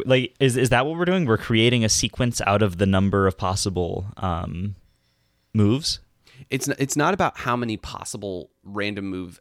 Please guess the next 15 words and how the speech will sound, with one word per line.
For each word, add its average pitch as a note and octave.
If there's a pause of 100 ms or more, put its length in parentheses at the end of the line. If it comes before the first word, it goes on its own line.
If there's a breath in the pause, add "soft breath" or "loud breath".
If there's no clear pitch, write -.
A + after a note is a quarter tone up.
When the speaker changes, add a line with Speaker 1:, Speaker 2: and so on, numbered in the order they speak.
(140)
Speaker 2:
states -
there D3
are. C#3
It's B2+
just -
how -
many A#2+
tree G#2+
branches C#2
you C#2
have F#2
to D#2
make D2+
to G2
account -